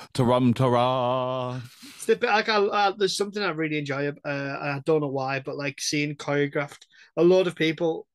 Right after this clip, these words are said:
Speaker 2: wearing the same stuff, doing, like, a choreographed dance, I just, I really enjoy. And it's just silly, and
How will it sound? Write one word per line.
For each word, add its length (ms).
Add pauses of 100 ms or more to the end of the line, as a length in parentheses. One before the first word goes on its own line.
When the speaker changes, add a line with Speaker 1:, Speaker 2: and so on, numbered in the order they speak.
(220)
Speaker 2:
wearing 260
the 60
same 180
stuff, 260 (140)
doing, 220
like, 140
a 40
choreographed 460
dance, 260
I 60
just, 160
I 60
really 340
enjoy. 340 (540)
And 120
it's 120
just 400
silly, 440 (120)
and 240